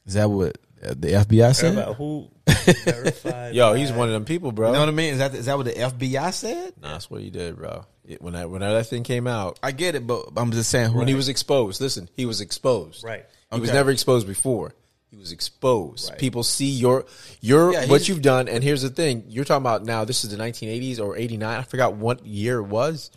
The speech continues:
Speaker 1: Mm-hmm.
Speaker 3: You are out, and people find out, yo, you, you,
Speaker 1: You the one that
Speaker 3: you,
Speaker 1: did it?
Speaker 3: you're the
Speaker 2: Too
Speaker 3: one that
Speaker 2: much.
Speaker 3: did it, and we here?
Speaker 2: He knew too much.
Speaker 3: Yeah,
Speaker 1: Yeah.
Speaker 3: yeah, we here, you
Speaker 1: Yeah.
Speaker 3: gone.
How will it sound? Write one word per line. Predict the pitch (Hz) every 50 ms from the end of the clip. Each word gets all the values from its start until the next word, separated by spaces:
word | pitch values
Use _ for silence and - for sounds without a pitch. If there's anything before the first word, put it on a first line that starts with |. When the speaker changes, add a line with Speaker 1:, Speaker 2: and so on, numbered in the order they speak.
| _ - 98
Speaker 1:
Mm-hmm. | 98 104 110 110 107 107 107 113 - _
Speaker 3:
You | - 110 120 127
are | 123 - -
out, | - 80 107 131 156 - 123
and | 120 117
people | - 139 139 139 123
find | - - 131 131 131 135
out, | 131 120 - 104
yo, | 110 123 127 120 104 90
you, | 80 78 85 92 104 113 123 127 123 _
you, | 120 110 113 123
Speaker 1:
You | 127 143
the | 147 156
one | 151 156 160 160 156
that | 156 147
Speaker 3:
you, | 139 127
Speaker 1:
did | 127 131
it? | 147 151
Speaker 3:
you're | - 143 160
the | 170
Speaker 2:
Too | 165
Speaker 3:
one | 165
that | 160 147
Speaker 2:
much. | 139
Speaker 3:
did | 156 165
it, | -
and | 95 127 127
we | 131 143 139
here? | 117 127 143 160 180 202 214 -
Speaker 2:
He | - 135 120
knew | 123 123 127
too | - - - 127
much. | 127 131 - - _ - -
Speaker 3:
Yeah, | 107 117 123
Speaker 1:
Yeah. | 117 101
Speaker 3:
yeah, | - 104
we | 98 107 127 151
here, | 147 - 185 208 226
you | 214 165 120
Speaker 1:
Yeah. | 123
Speaker 3:
gone. | 147 190 196 123 85 73